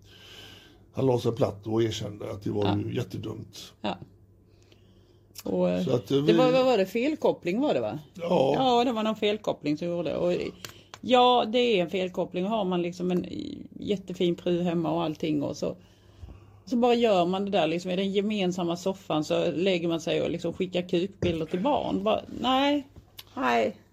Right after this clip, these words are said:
Speaker 2: nej, det kan inte bli mer fel.
Speaker 1: Nej.
Speaker 2: Nej.
Speaker 1: Men vi önskar honom lycka till.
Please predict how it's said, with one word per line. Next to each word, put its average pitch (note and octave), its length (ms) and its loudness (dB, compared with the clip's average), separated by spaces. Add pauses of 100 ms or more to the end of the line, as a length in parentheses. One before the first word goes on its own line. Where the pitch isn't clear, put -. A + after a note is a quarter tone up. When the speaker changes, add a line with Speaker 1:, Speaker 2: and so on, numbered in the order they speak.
Speaker 2:
nej, A3+ 360 -2
det A3+ 60 -2
kan B3+ 180 -2
inte B3 160 -2
bli A3 220 2
mer F#3 180 0
fel. - 240 -6 (140)
Speaker 1:
Nej. C#3 240 2 (220)
Speaker 2:
Nej. F2+ 440 -4 (460)
Speaker 1:
Men D3+ 200 2
vi D#3 200 4
önskar F3 360 2
honom D3 520 0
lycka D#3 240 -4
till. C#3+ 240 0